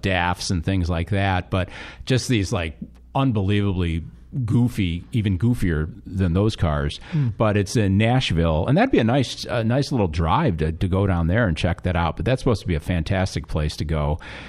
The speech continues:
Speaker 1: And then, I don't know how we would do this, but this is the last item on, on this half of the bucket list, and we'll get back to the second half at a, in a later show,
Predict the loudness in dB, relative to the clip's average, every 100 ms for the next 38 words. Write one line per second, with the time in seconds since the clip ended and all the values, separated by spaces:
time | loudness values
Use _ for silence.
0 | -4 2 4 6 4 4 0 -4 -20 -20
1 | -4 0 4 4 4 2 4 2 2 2
2 | 4 4 2 0 -2 0 2 2 0 -6
3 | -20 -18 -4 0 2 2 0 2 2 2
4 | 2 2 2 4 4 4 2 2 0 0
5 | 2 0 -2 -4 0 0 0 0 -2 0
6 | 0 0 -2 -2 0 -2 -2 -2 -2 -2
7 | -4 -2 -2 -2 -2 -2 0 0 0 0
8 | -2 -2 -4 -2 -2 0 0 0 0 -2
9 | 0 0